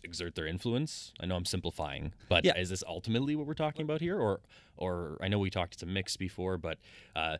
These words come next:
Speaker 1: the people seem to wanna draw, or at least, uh,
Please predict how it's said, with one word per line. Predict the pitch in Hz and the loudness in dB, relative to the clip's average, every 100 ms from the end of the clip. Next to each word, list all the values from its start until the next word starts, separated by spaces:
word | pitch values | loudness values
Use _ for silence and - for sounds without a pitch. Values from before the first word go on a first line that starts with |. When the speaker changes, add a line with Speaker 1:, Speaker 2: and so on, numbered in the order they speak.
| - | -4
Speaker 1:
the | 95 | -6
people | - 151 147 | -2 -4 -2
seem | - 139 | 0 0
to | 117 | 2
wanna | 110 95 | 0 0
draw, | 90 90 80 - - _ - | 0 0 -2 -6 -14 _ -14
or | 65 90 | -8 -6
at | |
least, | 85 90 - - _ - | -4 -6 -6 -14 _ -8
uh, | 78 | -6